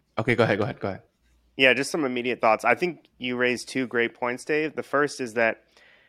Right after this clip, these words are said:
Speaker 2: Curve is, like, truly on chain, and that, like, everyone building Curve is trying to drive value to Curve, whereas I think at Uniswap, the team, and this is a hunch, is tr-, focused on driving value to the equity, not the token.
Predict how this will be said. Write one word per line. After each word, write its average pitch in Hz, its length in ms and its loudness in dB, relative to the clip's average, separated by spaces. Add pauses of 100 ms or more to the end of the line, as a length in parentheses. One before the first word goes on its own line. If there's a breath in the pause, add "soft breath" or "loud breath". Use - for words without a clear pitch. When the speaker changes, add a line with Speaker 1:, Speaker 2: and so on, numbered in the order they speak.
(280 soft breath)
Speaker 2:
Curve 139 340 4
is, 120 160 -2
like, 117 180 0
truly 117 300 0
on 110 140 -2
chain, 117 240 -4
and 117 100 -6
that, 110 200 -6
like, 117 280 -6
everyone 120 380 2
building 113 320 -2
Curve 117 320 -2
is 110 100 -8
trying 113 240 -4
to 101 80 -8 (160)
drive 104 320 2
value 107 360 0
to 110 120 -12
Curve, 110 320 -2
whereas 110 340 -4
I 104 100 -2
think 117 200 -8
at 110 100 -6
Uniswap, 110 580 -2 (580 soft breath)
the 117 160 2
team, 117 500 -4 (220)
and 127 100 -4
this 113 140 -2
is 110 80 -6
a 107 80 0
hunch, 107 420 -2
is 107 140 -10
tr-, - 140 -6
focused 117 380 -4
on 110 100 -4
driving 107 300 -2
value 107 300 -2
to - 80 -14
the - 180 -6
equity, 110 320 -2
not 104 200 -6
the - 80 -16
token. 110 440 -6